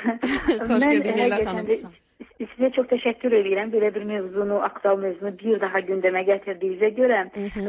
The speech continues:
Speaker 2: və Aytəkin xanıma sadəcə suallarımdan biri bundan ibarət idi ki, ə,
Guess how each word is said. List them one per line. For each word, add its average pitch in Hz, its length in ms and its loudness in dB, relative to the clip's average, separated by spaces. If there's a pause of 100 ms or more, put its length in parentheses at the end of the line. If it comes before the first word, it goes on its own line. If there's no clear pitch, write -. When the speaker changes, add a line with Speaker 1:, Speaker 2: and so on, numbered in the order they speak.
Speaker 2:
və 220 120 2 (320)
Aytəkin 220 460 -2
xanıma 202 260 -2
sadəcə 202 460 2 (160)
suallarımdan 190 840 -2
biri 196 280 -2
bundan 190 320 -4
ibarət 180 440 0
idi 170 200 -2
ki, 208 180 -4 (460)
ə, 202 140 0